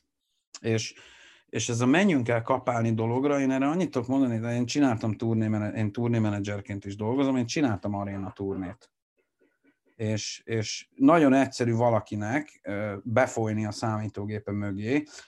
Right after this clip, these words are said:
és azt mondani, hogy na jó van, akkor most már kibulisztátok magatokat, és takarodjatok el dolgozni. Mi egy aréna turnén,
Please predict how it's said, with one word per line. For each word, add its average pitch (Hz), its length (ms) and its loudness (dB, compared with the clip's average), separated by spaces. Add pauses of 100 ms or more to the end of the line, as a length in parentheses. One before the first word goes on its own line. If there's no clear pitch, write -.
és 107 140 -4
azt 139 180 0
mondani, 110 300 2
hogy 120 120 2
na 117 120 2
jó 127 220 4
van, 113 140 2
akkor 110 260 -2
most 110 160 -2
már 117 120 -2
kibulisztátok 107 760 -4
magatokat, 113 580 -4
és 120 120 -12
takarodjatok 104 760 -4
el 98 140 -4
dolgozni. 98 640 -8 (520)
Mi 160 440 2 (960)
egy 110 200 -4
aréna 135 400 4
turnén, 101 720 -2